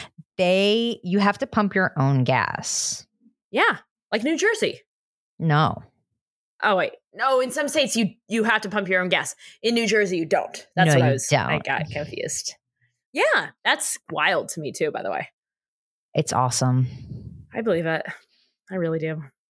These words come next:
Speaker 1: Like, I didn't learn how to pump my own gas until I was solidly, like, twenty-two years old.
Speaker 2: God.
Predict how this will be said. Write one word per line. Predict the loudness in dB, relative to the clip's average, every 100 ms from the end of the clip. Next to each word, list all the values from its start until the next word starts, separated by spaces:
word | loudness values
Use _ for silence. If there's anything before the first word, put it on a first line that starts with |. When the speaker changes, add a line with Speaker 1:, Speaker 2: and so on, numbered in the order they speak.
| _ _ _ -6
Speaker 1:
Like, | 0
I | 2
didn't | 2 2
learn | 2 2
how | 2
to | 2
pump | 0 0
my | 2 2
own | 4
gas | 4 2
until | 2 2
I | 2
was | 0
solidly, | 0 2 2 2 0 0
like, | 0 -2 -8 _ -6
twenty-two | -2 -2 -2 -2
years | -2 -2
old. | -2 -4 -8 -18 _ _ _ _
Speaker 2:
God. | -14